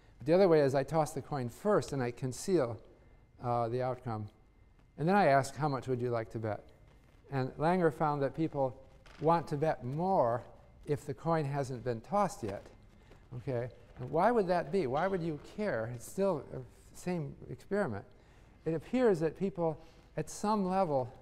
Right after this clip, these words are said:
think that they, they can exert willpower <laughs> over it and control it. Uh, and this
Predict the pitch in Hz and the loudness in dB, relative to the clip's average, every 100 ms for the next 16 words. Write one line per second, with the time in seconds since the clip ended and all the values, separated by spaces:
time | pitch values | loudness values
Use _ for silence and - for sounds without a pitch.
0 | - - 220 160 - 143 139 - - - | -18 -2 0 0 -4 -2 -2 -4 -10 -20
1 | - - - - - 147 151 - 139 147 | -20 -20 -20 -20 -10 -4 -4 -6 -4 0
2 | 156 156 143 - 151 120 156 156 147 170 | 0 -2 -4 -6 -8 -4 -2 0 2 0
3 | - 165 175 165 180 147 160 160 151 143 | 0 2 4 6 4 4 4 4 2 -2
4 | 135 127 151 151 165 170 - - - - | -4 -2 0 0 0 -4 -6 -18 -20 -20
5 | - - - 143 139 127 131 - - - | -20 -18 -8 -4 -2 -4 -6 -12 -20 -20
6 | - 156 214 220 | -8 2 2 2